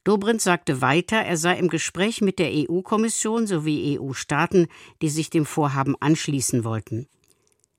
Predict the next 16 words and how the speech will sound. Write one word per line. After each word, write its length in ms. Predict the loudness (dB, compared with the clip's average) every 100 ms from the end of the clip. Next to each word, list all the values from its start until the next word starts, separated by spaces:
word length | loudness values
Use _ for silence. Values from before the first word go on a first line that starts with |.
| _ _ _ -20 -20 _
Gemeinsam 520 | 4 6 8 6 2 2
werde 180 | 2 4
man 180 | 6
nun 220 | 6 4 0
auf 180 | -2
europäischer 720 | -2 -6 -2 0 0 0 -2
Ebene 440 | 2 2 4 2 2
die 100 | 2
rechtlichen 520 | 0 -2 -4 2 4
Möglichkeiten 840 | 4 2 -2 -2 -2 -2 0 0
für 180 | -2 -4
die 140 | -4 -6
Zentren 540 | -2 0 0 0 -2
im 220 | 0 2
Nicht-E-U-Ausland 1160 | 4 2 -4 -4 -4 -6 -8 -4 -4 0 -2 0
schaffen. 420 | -2 0 0 0